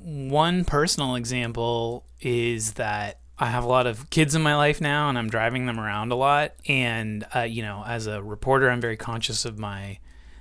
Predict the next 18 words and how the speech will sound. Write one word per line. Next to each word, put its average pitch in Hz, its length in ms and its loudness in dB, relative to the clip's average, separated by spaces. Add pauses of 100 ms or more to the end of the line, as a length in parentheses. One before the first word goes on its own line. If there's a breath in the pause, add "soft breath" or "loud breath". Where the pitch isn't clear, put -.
(100)
environmental 127 600 2
impact, 147 680 4
and 127 140 -4
I 117 160 -2
would 107 280 -4
love 123 640 4
to 110 600 -2 (120)
switch - 360 2
out 135 360 4 (480)
an 127 160 -2
aging 131 380 0
vehicle 127 560 2
for 110 460 -2 (480 loud breath)
one 123 180 0
of 123 120 -2
these, 117 300 -4
um, 110 360 -6
l-, 127 140 -12